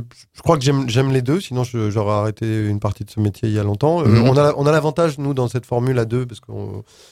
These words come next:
Speaker 1: on est deux sur la route, Jean-Cri et moi, avec, euh, deux guitares et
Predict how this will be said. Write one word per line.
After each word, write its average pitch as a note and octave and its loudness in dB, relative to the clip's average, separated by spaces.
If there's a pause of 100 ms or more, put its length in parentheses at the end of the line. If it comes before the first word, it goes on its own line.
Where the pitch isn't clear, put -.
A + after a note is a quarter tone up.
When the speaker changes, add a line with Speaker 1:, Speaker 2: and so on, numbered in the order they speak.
(180)
Speaker 1:
on G#2+ 4
est G#2 2
deux A#2 0
sur A#2 0
la A2 4
route, A#2 -2
Jean-Cri G#2+ -4
et G#2+ 2
moi, A2+ 2
avec, G#2 -6
euh, G#2 -4
deux A2 -4
guitares A2 -2
et G2 -8